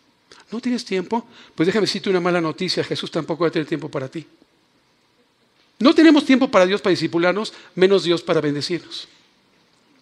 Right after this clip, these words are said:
No es amenaza, pero sí es. Y cuando trajeron a tierra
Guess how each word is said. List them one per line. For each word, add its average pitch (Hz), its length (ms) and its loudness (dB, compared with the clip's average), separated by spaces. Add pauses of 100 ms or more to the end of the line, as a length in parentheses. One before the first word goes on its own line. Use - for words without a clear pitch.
(600)
No 160 100 -4
es 165 120 -4
amenaza, 175 540 -4 (680)
pero 139 160 -2
sí 165 160 -2
es. - 280 -6 (1300)
Y 233 100 6
cuando 240 240 8
trajeron 294 280 8
a 294 100 8
tierra 277 200 10